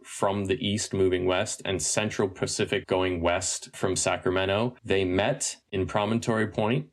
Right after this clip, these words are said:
and the workers gathered ab-, around three thousand people, give or take, based on varying accounts. They gathered and they nailed in this final golden spike into the ground to commemorate the connection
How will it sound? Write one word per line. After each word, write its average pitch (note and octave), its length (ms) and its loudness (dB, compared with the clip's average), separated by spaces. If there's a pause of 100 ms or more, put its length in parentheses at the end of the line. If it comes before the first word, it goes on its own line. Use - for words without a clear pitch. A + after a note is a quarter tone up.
and F#2 640 0
the G2 100 2
workers A#2+ 480 2
gathered A2 580 2
ab-, F2 220 -2
around G2+ 340 2
three A#2 360 4
thousand A2 880 0
people, G#2+ 540 2
give G#2 220 0
or G#2+ 120 0
take, A#2 640 -2
based F#2+ 280 2
on F#2 320 0
varying F#2 460 2
accounts. F2+ 480 -2
They G#2 160 2
gathered A#2 640 2
and G2+ 140 0
they G2 120 2
nailed G#2+ 440 2
in G#2 320 2
this F2+ 220 0
final A2+ 640 0
golden G2+ 760 2
spike - 880 -4
into F#2 260 0
the F#2 120 2
ground D#2+ 520 -2
to - 120 -14
commemorate F#2 720 -2
the G2 100 -2
connection F#2+ 640 -2